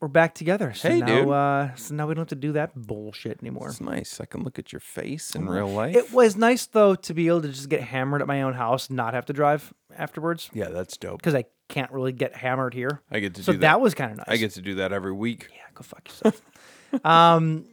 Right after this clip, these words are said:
Speaker 1: but, uh, but yeah, it was, it's funny though. Kristen's like, she's like, "Oh, so because you're doing it from the house, you won't be home at three o'clock in the morning." <laughs> And I'm like, I,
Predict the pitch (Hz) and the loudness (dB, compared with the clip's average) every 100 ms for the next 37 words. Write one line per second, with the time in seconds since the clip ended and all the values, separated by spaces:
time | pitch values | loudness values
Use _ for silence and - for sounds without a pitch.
0 | _ _ - 151 156 170 156 160 165 170 | _ _ -6 -2 0 0 2 2 2 0
1 | 277 - _ 202 175 202 - - 143 135 | -4 -10 _ 4 4 2 -2 0 0 -2
2 | - 147 151 139 139 - - - 185 185 | -4 -6 -2 -4 -4 -10 -20 -8 -4 0
3 | 254 285 170 - 175 170 151 143 175 165 | 0 2 -2 -2 0 0 0 -4 -4 -2
4 | 180 180 - 147 165 240 - 147 147 139 | -4 -4 -6 -4 -4 -4 -6 -6 -6 -6
5 | 156 156 220 - - 113 120 110 - 110 | -8 -6 -8 -10 -12 -10 -8 -10 -12 -16
6 | - - 160 - _ 160 185 196 190 - | -16 -12 -14 -14 _ -8 4 6 6 0
7 | - _ _ 131 - 185 180 | -20 _ _ -20 -2 2 2